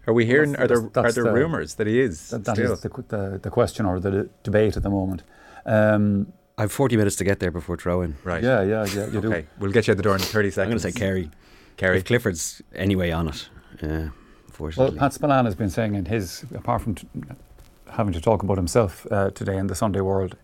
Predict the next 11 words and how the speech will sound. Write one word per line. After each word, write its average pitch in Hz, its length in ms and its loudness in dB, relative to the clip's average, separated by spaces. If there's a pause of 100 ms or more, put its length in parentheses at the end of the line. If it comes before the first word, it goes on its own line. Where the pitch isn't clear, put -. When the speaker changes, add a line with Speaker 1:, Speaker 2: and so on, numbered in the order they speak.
(320)
Speaker 2:
he's - 180 -2
saying 110 240 2
it's, - 220 -6
it's - 240 -8
now 107 340 2
in 92 100 -2
his, 92 220 -4
his 87 420 -8
sports - 360 0
section, 98 280 -2 (480)
uh, 98 280 0